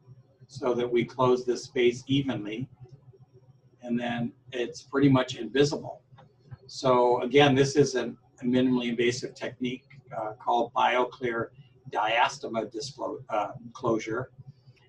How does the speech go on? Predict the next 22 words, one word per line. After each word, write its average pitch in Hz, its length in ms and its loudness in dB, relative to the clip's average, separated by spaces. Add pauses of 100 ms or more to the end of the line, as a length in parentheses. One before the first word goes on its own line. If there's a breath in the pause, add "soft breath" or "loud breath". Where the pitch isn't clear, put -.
(140)
uh, 117 200 -2
because 117 580 -2
a, 110 120 -2 (280)
a 113 100 -2
space 131 500 0
in 110 120 -4
dentistry 113 560 -6
is 107 100 -8
called 110 320 -4
a 101 40 -12
diastema. 104 720 -6 (840 loud breath)
And 123 160 -4
so 131 320 4
we 131 220 4
would 127 160 4
add 120 220 2
half 135 580 4
to 135 300 2
her 123 400 0 (800)
one 131 260 4
side 139 320 6
tooth 220 320 2